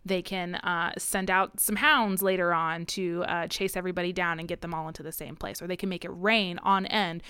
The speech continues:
for days and days and days and days so that another fight that's happening off page somewhere is very dramatic, s-,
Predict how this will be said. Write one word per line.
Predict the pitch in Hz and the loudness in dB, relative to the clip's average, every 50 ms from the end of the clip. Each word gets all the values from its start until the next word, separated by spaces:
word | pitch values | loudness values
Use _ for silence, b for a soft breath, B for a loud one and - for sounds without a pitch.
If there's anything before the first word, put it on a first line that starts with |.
| B B B | B B B
for | B 202 196 | B 0 4
days | 208 208 196 185 | 4 6 4 4
and | 196 190 | 2 0
days | 190 180 170 | 0 0 -2
and | 175 175 | -2 -4
days | 175 165 156 | -4 -4 -4
and | 160 180 | -4 0
days | 208 214 202 185 180 - B B B B B | 0 2 2 2 0 -4 B B B B B
so | - 208 | -2 0
that | 190 185 175 175 - - | 2 2 2 2 2 0
another | 185 185 190 190 185 185 | 0 2 2 2 2 2
fight | - - - 185 175 - | 0 2 0 0 0 0
that's | 170 170 | -2 -4
happening | - - 175 170 - 180 180 180 170 170 - - | -2 -2 -4 -4 -4 -8 -8 -8 -8 -6 -2 0
off | 180 170 160 - - - | 0 0 0 -2 -2 -2
page | - 247 233 226 220 185 - | 0 2 2 2 2 0 -2
somewhere | - 185 175 170 165 160 | -4 -4 -6 -6 -6 -8
is | 165 165 160 | -8 -8 -6
very | 180 170 165 165 | -6 -6 -6 -6
dramatic, | - 170 165 147 147 151 147 - | -8 -8 -8 -6 -6 -6 -6 -8
s-, | - - | -8 -12